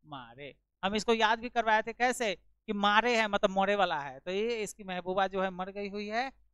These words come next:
है ना, और यह कब्र के अंदर दफन है। तो यह कह रहा है कि जब मैं मर जाऊंगा तो तुम्हें कौन याद रखेगा, कोई याद नहीं रखने वाला है, मैं हूं तब तक याद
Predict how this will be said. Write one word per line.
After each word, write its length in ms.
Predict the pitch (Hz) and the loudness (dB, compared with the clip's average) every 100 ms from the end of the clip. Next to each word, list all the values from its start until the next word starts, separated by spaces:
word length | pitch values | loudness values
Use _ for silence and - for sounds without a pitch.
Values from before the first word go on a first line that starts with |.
| _ _ _ - | _ _ _ 0
है 120 | 277 | 0
ना, 240 | 269 151 127 | 2 -2 -4
और 220 | 156 170 | 2 2
यह 200 | 175 190 190 - | 4 -2 -2 0
कब्र 200 | 170 170 | 0 0
के 120 | 175 | -6
अंदर 220 | 165 160 | -6 -6
दफन 320 | 151 147 170 | -6 -6 -6
है। 120 | 160 180 | -10 -10
तो 100 | 160 | -10
यह 160 | 143 | -12
कह 140 | 139 135 | -14 -14
रहा 220 | 127 123 | -14 -18
है 60 | 127 _ _ | -20 _ _
कि 60 | 220 | -2
जब 180 | 196 240 | 4 6
मैं 240 | 240 262 | 6 2
मर 220 | 320 285 | 4 0
जाऊंगा 600 | 220 190 165 165 170 208 | 2 0 0 0 4 4
तो 120 | 262 269 | 2 -4
तुम्हें 220 | 254 269 - | -6 -6 0
कौन 180 | 311 381 | 0 0
याद 260 | 370 330 | -2 -4
रखेगा, 380 | 277 269 269 233 | -4 -12 -12 -16
कोई 260 | 208 - 262 | -12 -8 -4
याद 200 | 262 247 | -4 -4
नहीं 200 | 247 254 | -4 -4
रखने 280 | 254 - 262 | -6 -6 -4
वाला 300 | 254 254 254 | -2 0 -2
है, 460 | 247 233 190 143 | -2 -4 -4 -8
मैं 280 | 156 185 214 | -8 -4 -2
हूं 340 | 220 214 240 | -4 -6 -8
तब 180 | 247 208 - | -4 -6 -6
तक 120 | 220 - | -12 -8
याद 360 | 202 202 202 | 0 0 0